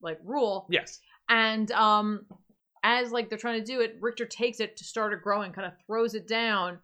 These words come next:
Speaker 1: The gate grows, and they're try-, they've gotta leave. And they're like, s-, uh, Betsy's not gonna leave 'cause she's like, "No, I need to figure out what the hell Saturnite's problem is. I'm
Speaker 2: <laughs>
Speaker 1: Captain Britain. I should be allowed here. What the hell?"
Speaker 2: Right.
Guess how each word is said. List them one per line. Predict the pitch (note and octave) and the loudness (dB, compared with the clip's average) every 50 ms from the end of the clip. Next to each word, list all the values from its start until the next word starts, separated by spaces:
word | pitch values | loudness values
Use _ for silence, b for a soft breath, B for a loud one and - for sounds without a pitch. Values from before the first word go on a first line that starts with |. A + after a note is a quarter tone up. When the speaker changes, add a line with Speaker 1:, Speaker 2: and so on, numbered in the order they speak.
| _ _ _ _ _ _ _ - | _ _ _ _ _ _ _ -10
Speaker 1:
The | G#3 | -4
gate | G3+ A3+ A3+ - A3+ - | 0 2 2 2 2 -2
grows, | F3+ F3+ A3 B3+ D4 D#4 C4 G#3+ F#3+ F#3 F#3+ F#3 | -4 0 4 6 6 6 6 6 2 0 -2 -4
and | - G#3+ | -2 -2
they're | G#3 G3+ G3 | 0 0 0
try-, | G3 - A#3 A3+ G3+ | -2 -2 -2 -2 0
they've | G3 G#3 G3 G3+ | 0 -2 0 2
gotta | G#3 G3 F#3+ F3+ | 2 2 2 0
leave. | G3 C4+ D4+ C#4 A3 F#3 F3 E3+ - _ _ _ _ _ - | -2 -4 -4 -2 -2 -4 -4 -6 -10 _ _ _ _ _ -6
And | - G#3+ A3 | -4 -2 0
they're | A3+ | 2
like, | G#3+ G#3 G#3 - - _ _ _ _ | 2 2 0 -2 -12 _ _ _ _
s-, | - - - - | -18 -18 -10 -4
uh, | - G3 F#3 F3 F3+ G#3+ G#3+ - _ _ - - | -2 0 0 0 -2 -4 -10 -20 _ _ -10 -6
Betsy's | A#3 B3 B3 C4 B3 C4 | -4 -4 -4 -4 -4 -2
not | B3+ A#3 | -2 -2
gonna | G#3 G#3 | -2 -4
leave | G#3+ A3 G#3+ F#3+ - | -4 -4 -4 -6 -6
'cause | F#3+ - | -8 -10
she's | - G#3 F#3 | -10 -8 -8
like, | G#3 G#3 | -6 -4
"No, | A3+ C4+ C#4 A#3 F#3 - | 0 2 4 4 4 2
I | - B3 | 0 -2
need | D4 D#4+ | -4 -4
to | A4 F#4 | -6 -4
figure | F4+ F4+ F4+ | 0 4 4
out | D#4 C#4 | 4 4
what | C#4 C#4 - - | 4 0 0 0
the | A#3+ | -2
hell | A#3+ A#3 | -2 -2
Saturnite's | A3+ - A#3 A3+ A3+ A3 G#3+ G#3+ | -2 0 0 0 0 0 -4 -4
problem | - - A3+ A#3 A#3+ G#3+ F#3+ | -2 0 0 2 2 0 -2
is. | F3+ - - | -4 0 2
I'm | A3 A#3+ G#3 F#3 | 4 6 8 8
Speaker 2:
<laughs> | |
Speaker 1:
Captain | D#4 E4 C4+ A#3+ B3 A3+ | 8 6 4 2 0 -2
Britain. | D4 - C#4 A#3+ | 0 -2 0 2
I | F#3+ G#3 A#3+ | 2 2 2
should | A#3 - A3 | 2 0 0
be | A#3+ | 0
allowed | A#3 A#3 C4 D4 E4 D#4+ C#4 G3 | 2 4 6 6 6 6 6 4
here. | G3+ F#3 E3 | 0 -2 -2
What | F3 A3 A3 - | -2 -4 -6 -4
the | - F#3 | -8 -8
hell?" | - G#3 C4+ C4+ C#4+ | -2 2 8 10 12
Speaker 2:
Right. | B3+ D3+ A#2+ G#3 | 12 10 10 6